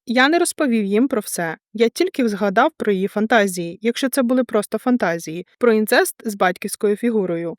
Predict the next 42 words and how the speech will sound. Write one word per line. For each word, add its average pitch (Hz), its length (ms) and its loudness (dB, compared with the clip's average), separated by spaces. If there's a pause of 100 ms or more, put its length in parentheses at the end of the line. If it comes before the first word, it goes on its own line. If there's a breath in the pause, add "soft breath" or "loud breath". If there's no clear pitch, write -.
(140)
Я 330 100 2
не 381 120 2
вдавався 330 420 0
в 208 40 -2
подробиці, 185 680 -2
що - 180 -4
це 302 160 0
було 214 260 0
про 190 140 -2
її 196 160 0
справжнього 226 640 2
батька, 175 500 -4
або 208 240 0
що - 200 -4
вона 196 260 2
робила 190 360 0
в 175 60 -6
ліжку 208 340 -2
зі 185 120 0
мною 185 380 0
те, 254 320 2
чим 190 220 -4
вона 185 200 -2
займалася 196 600 0
з 196 60 -4
ним. 175 320 -4 (160)
Мені 349 200 4
здається, 277 400 2
що 196 260 0
згадувати 202 500 0
такі 196 200 -4
деталі 240 380 2
в 196 60 0
розмові 190 420 -2
з 185 80 -6
людьми, 214 360 2
які 220 340 0
знають 202 540 0
її 175 120 -2
особисто, 202 640 -2
було 202 280 0
б 320 40 -8